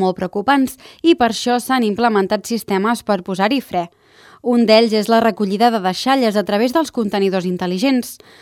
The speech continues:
A la Garrotxa, tots els pobles, excepte Besalú, on es fa el porta a porta, compten amb aquest sistema. Olot en queda al marge perquè està pendent d'adjudicar el servei de recollida.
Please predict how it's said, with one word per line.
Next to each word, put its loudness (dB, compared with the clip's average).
A 2
la 4
Garrotxa, 2
tots 2
els -4
pobles, 0
excepte -4
Besalú, 0
on 2
es -6
fa -4
el -2
porta -2
a -18
porta, -2
compten 2
amb 0
aquest -6
sistema. 0
Olot 4
en 0
queda 2
al -2
marge 0
perquè -6
està -2
pendent 2
d'adjudicar 0
el -4
servei -2
de 2
recollida. -4